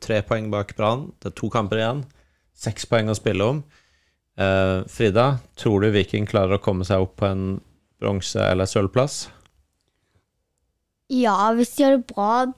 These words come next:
Speaker 2: de to siste kampene, så tror jeg det, ja.
Speaker 1: Så sier du at du tror at hvis Viking vinner begge to,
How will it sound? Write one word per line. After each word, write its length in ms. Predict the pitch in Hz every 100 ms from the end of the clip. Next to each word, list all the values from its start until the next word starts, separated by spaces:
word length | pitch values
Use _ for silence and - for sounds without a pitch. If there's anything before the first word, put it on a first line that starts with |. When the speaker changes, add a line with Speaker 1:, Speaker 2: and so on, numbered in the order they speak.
| _ _ _ _
Speaker 2:
de 120 | 254 254
to 140 | 254
siste 260 | 240 233 240
kampene, 500 | 233 202 - 427 247 - _
så 200 | - 381 440 453 466 -
tror 280 | - 262 262
jeg 120 | 214
det, 80 | 214
ja. 200 | 226 185 - _ _ -
Speaker 1:
Så 140 | -
sier 260 | 110 117 98
du 80 | 101
at 200 | 107 - 120
du 100 | 110
tror 240 | - 104
at 120 | 98
hvis 200 | 104 95 107
Viking 460 | 95 - 98 98
vinner 440 | 92 87 87 101 101
begge 260 | 92 92
to, 220 | - 147